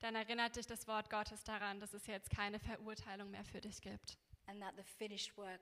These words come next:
Speaker 2: of Christ is more than enough.
Speaker 1: Und dass das vollbrachte Werk Christus mehr als genug ist.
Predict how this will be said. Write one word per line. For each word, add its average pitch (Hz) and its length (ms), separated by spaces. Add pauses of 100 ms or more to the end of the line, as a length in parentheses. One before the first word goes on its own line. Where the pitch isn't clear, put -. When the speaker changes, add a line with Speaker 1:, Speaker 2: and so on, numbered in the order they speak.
Speaker 2:
of 180 160
Christ - 600 (180)
is 175 220
more 185 340
than 165 160
enough. 147 300 (380)
Speaker 1:
Und 226 160
dass 220 100
das 226 160
vollbrachte 226 640
Werk 208 220
Christus 214 500
mehr 208 260
als 202 240
genug 208 320
ist. - 380